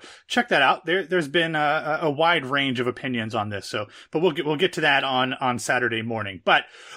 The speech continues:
Lori, let's turn our attention to this game. This is, uh, an interesting contest. Ohio State, as we talked about last week, is one of the most dominant teams, not only in college football this season, but in recent memory and perhaps all of college football history.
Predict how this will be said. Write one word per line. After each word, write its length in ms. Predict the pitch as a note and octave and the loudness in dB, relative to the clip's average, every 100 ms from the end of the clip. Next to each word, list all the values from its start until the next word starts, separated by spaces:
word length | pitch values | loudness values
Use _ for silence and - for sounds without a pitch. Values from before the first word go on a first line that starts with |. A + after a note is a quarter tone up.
| - | 0
Lori, 240 | A3 G#3+ | 2 4
let's 200 | A#3+ A#3 | 2 -2
turn 160 | - A#3+ | 0 2
our 120 | F#3+ | 2
attention 420 | - E3 E3 C3 | 0 -4 -4 -4
to 240 | - F3 | -2 -2
this 220 | C#3+ C3 B2+ | 0 -2 -2
game. 400 | B2 A2+ A2+ - - - - - - | -2 0 -2 -12 -20 -20 -20 -20 -8
This 240 | C#3+ A3+ | -2 -2
is, 160 | G#3+ D#3+ | -2 -2
uh, 360 | E3 D#3 D3+ - | 0 2 2 0
an 160 | D#3+ | 0
interesting 380 | F#3+ F#3+ F#3+ E3 | 0 0 -2 0
contest. 420 | C#3 B2 A2+ G2 | 0 0 -2 -4
Ohio 280 | B2+ D#3+ D#3+ | 0 2 2
State, 200 | - D3+ | 0 -2
as 80 | B2+ | -2
we 80 | B2 | -2
talked 220 | C3+ B2+ | -2 0
about 180 | C3 A#2+ | -4 0
last 300 | B2+ A2+ C3+ | -2 -2 -4
week, 160 | A#2+ | -4
is 120 | A#2+ | -4
one 120 | B2 B2 | -4 -2
of 40 | |
the 60 | B2 | -2
most 220 | B2 - | -4 0
dominant 400 | C3+ C#3+ C#3 - | 0 0 -4 -8
teams, 240 | C#3+ A#2+ | -8 -4
not 120 | B2+ | -2
only 300 | B2 B2 B2 | -2 -2 -4
in 240 | A#2+ A#2+ B2 | -4 -6 -6
college 260 | D3 B2+ | -2 -2
football 280 | - C3 A#2+ | -2 -4 -4
this 180 | A#2 A2 | -4 -6
season, 320 | C3+ A#2 A2+ | -6 -6 -4
but 180 | G#2+ C#3 | 0 0
in 160 | C#3 A#2+ | 0 0
recent 360 | B2+ - B2 | -2 -2 -4
memory 280 | B2 A#2+ A#2 | -2 0 -2
and 100 | A#2 | -2
perhaps 380 | B2+ - B2+ - | -4 0 -2 -2
all 280 | - B2 C3 | -4 -2 -2
of 80 | A2+ | -4
college 300 | A#2+ A2 - | -4 -4 -8
football 260 | G#2+ G2+ - | -10 -10 -10
history. 300 | - - G#2+ | -18 -18 -18